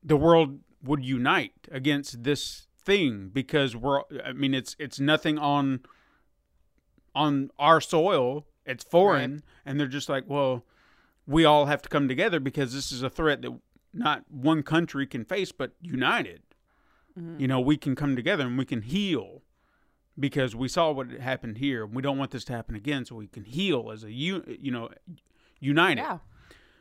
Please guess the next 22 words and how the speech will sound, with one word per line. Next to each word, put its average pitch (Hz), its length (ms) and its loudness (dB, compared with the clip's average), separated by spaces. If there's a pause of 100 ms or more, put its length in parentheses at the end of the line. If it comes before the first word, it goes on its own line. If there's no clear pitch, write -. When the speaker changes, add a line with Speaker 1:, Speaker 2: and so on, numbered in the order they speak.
(520)
Speaker 1:
By 160 260 8
making 185 540 -2
Doctor 180 340 0
Manhattan 160 520 0
the 135 80 0
villain 190 440 4
in 139 80 2
that 131 160 -6
scenario, 113 800 -4 (880)
you 170 460 0 (220)
are 156 520 8 (160)
isolating 156 640 4
it 135 300 -4
to 156 200 2
the 143 120 0
U 143 200 2
S 214 300 -2
because 139 400 -2
he 160 120 -2
was 135 220 -2
their 127 180 -4
weapon. 143 460 -8